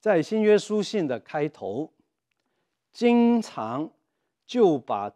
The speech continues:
整卷书信的重点在开头就已经提纲挈领、开宗明义的，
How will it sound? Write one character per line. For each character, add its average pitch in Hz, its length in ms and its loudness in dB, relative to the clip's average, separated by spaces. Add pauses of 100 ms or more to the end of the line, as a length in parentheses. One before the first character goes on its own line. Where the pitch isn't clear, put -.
整 139 600 -6
卷 175 420 2
书 202 340 -8
信 185 320 -6
的 135 120 -2
重 170 360 -2
点 120 400 -10 (360)
在 147 200 -6
开 208 280 -2
头 139 360 -6 (180)
就 196 240 2
已 123 100 -6
经 170 380 -2 (260)
提 175 380 -4
纲 208 420 0
挈 185 380 2
领、 110 360 -10 (260)
开 202 400 0
宗 196 380 0
明 147 220 -4
义 185 160 -4
的， 117 240 -6